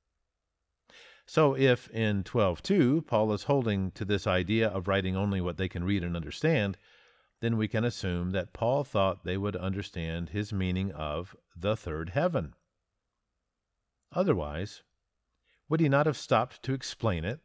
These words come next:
so they could, quote, "fully understand," end quote, as he had hoped they would? So what's the problem? Our problem is that we don't understand the third heaven.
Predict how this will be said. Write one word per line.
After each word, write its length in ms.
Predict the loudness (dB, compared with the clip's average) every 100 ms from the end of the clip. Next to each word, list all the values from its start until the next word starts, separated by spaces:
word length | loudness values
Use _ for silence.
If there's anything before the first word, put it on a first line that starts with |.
| -12
so 200 | -4 0
they 180 | 0
could, 320 | 0 -2 -4 -4 _ _ _ _
quote, 340 | -4 -4 -4
"fully 460 | -14 0 2 4 2
understand," 600 | 0 -4 -4 -4 -4 -4
end 180 | -4 -2
quote, 320 | 0 0 -4 _ _ _ _ -4
as 220 | -2 0
he 160 | 0
had 100 | 0
hoped 320 | 2 0 -2 -4
they 140 | 0
would? 420 | 2 2 2 -2 _ _ _ _ _ _ _ _ _ _ _ _ _ _ _ _ _ _ _
So 180 | -2 0
what's 220 | 0 -6
the 80 | -4
problem? 500 | -2 -2 -6 -10 -16 _ _ _ _ _ _ _ _ -8
Our 100 | -6
problem 420 | 0 2 2 2
is 160 | 0 0
that 260 | 0 0 _ _
we 400 | -14 -4 0 2
don't 240 | 4 2 2
understand 520 | -4 -4 -4 -4 -4
the 80 | -4
third 260 | -2 -2
heaven. 340 | -4 -6 -8